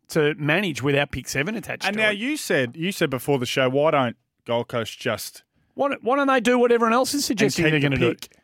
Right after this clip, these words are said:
Speaker 1: Well, yeah, just stretch it over, out over three or four
Speaker 2: Well,
Speaker 1: years themselves.
Speaker 2: I can only imagine that speaks to the salary cap pressure that they're under. Because they would, otherwise, why wouldn't you?
Speaker 1: How bad is it?
Speaker 2: Well, clearly it must be bad.
Speaker 1: But how bad? Do you know? Have you heard
Speaker 2: No,
Speaker 1: any?
Speaker 2: I don't know.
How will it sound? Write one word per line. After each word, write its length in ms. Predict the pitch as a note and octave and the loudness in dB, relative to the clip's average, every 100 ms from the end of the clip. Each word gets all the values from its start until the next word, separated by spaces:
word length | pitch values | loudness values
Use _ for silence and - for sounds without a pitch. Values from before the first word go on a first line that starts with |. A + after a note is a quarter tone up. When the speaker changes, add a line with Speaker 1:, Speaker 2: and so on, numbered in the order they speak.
| _ _ _ _ _ | _ _ _ _ _
Speaker 1:
Well, 200 | E4 D#4 | -2 2
yeah, 140 | D#4+ | 0
just 220 | B3 A3+ | 2 -2
stretch 260 | - A#3 - | 2 2 4
it 80 | A3 | 4
over, 260 | G#3 G3+ | 4 2
out 220 | G3 G#3 G#3 | 2 2 2
over 160 | G3+ | 2
three 240 | F#3+ G#3 G#3 | 0 0 0
or 40 | |
four 160 | - G#3 | 2 2
Speaker 2:
Well, 160 | D3+ | 4
Speaker 1:
years 120 | D3+ D3+ | 4 2
themselves. 400 | G3+ - A#3 C4+ | 0 0 0 0
Speaker 2:
I 60 | |
can 140 | D#3 F3+ | 0 2
only 220 | F3+ F3 | 2 2
imagine 360 | D3 D3+ C#3 C#3 | 2 2 0 -2
that 140 | C#3 | -2
speaks 420 | - - C#3+ - - | -4 0 0 -2 -6
to 160 | C3+ | -4
the 240 | A#2+ A#2 A2 | -2 -2 -4
salary 460 | - B2+ B2 A#2 | -2 0 2 -2
cap 260 | G2+ B2 A2+ | -2 -4 -2
pressure 320 | C3+ A#2 A#2+ | -2 -2 -2
that 180 | A2+ A2 | -4 -4
they're 140 | A2+ | -4
under. 220 | C3 F3 - _ _ _ _ _ _ _ - | -4 -6 -14 _ _ _ _ _ _ _ -6
Because 300 | B2+ D3+ A#2+ | -2 -2 0
they 140 | C#3+ | 0
would, 240 | C#3 G3+ C4+ | 2 0 0
otherwise, 440 | G#2 D3 C#3+ C#3+ | -2 0 0 0
why 160 | D3 F#3 | 2 2
wouldn't 280 | G#3+ D4+ A#3+ | 0 -2 -2
you? 160 | F#2 - | -4 -2
Speaker 1:
How 160 | B3 | 0
bad 240 | C4 B3 F#3+ | 2 2 2
is 140 | G#3+ | 0
it? 240 | B3+ - - _ _ _ | -2 -6 -14 _ _ _
Speaker 2:
Well, 260 | - E3 G#3 | 2 2 2
clearly 460 | - B3+ C#4+ D3+ | -2 0 2 0
it 100 | D#3+ - | 0 -2
must 240 | F3+ F#3 | -2 -2
be 100 | - | -4
bad. 360 | F#3 G3 C4+ C4+ | -2 0 2 0
Speaker 1:
But 120 | G#3 | 2
how 200 | F#3+ G#3+ | 4 4
bad? 280 | C4 G3 B2+ | 4 0 0
Do 80 | A#2 | 0
you 80 | F#3+ | 2
know? 120 | F#3 | 2
Have 160 | A#3 G#3 | 2 2
you 160 | G#3+ | 2
heard 160 | G3 G3+ | 4 4
Speaker 2:
No, 60 | G3+ | 4
Speaker 1:
any? 200 | C4 - | 4 4
Speaker 2:
I 80 | D3 | 2
don't 280 | F3 A3+ G3 | 2 0 -2
know. 200 | G2+ | -8